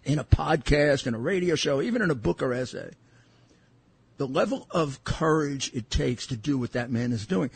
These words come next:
having lived through it now for five years. I, I just, I'll leave you with one.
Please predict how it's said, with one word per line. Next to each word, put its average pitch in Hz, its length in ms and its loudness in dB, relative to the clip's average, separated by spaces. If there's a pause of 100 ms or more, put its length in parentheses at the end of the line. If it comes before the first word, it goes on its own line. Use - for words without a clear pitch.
(200)
having 156 380 4
lived 185 180 6
through 123 240 0
it 120 80 -4
now 120 180 -4
for 123 160 -10
five 123 360 -8
years. 143 340 -6 (1200)
I, 135 160 -6
I 160 80 0
just, 208 300 -4
I'll 165 100 2
leave 226 180 0
you 208 80 2
with 160 140 -4
one. 151 220 -8